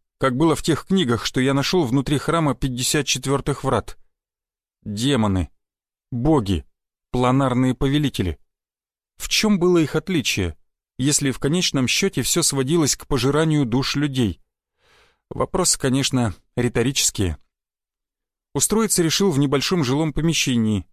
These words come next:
находившемся в задней части церкви на верхнем этаже. От времени и сырости большая часть мебели там сгнила и превратилась в труху,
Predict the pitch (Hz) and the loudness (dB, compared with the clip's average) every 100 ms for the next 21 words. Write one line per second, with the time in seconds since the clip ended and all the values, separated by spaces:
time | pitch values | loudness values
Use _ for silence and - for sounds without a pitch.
0 | _ - 135 143 135 175 170 147 131 110 | _ -2 -2 0 -2 0 0 0 0 0
1 | 143 127 123 139 127 131 - 165 - 139 | 0 0 0 0 -2 -2 0 0 0 -2
2 | 127 120 135 - 131 123 120 95 87 - | 0 0 -2 0 0 2 0 0 -2 -6
3 | _ _ _ _ _ _ _ - - 110 | _ _ _ _ _ _ _ -6 -4 0
4 | 131 127 113 101 160 147 - 113 123 - | 2 2 2 2 0 0 -2 -2 -2 0
5 | 123 - 127 - 139 156 127 117 123 117 | -2 0 -2 0 0 0 0 0 0 0
6 | 107 120 135 160 135 139 120 127 - 147 | 2 2 2 0 0 0 0 0 0 0
7 | 123 - - 151 - 113 82 | 0 -2 -4 -6 -6 -4 -6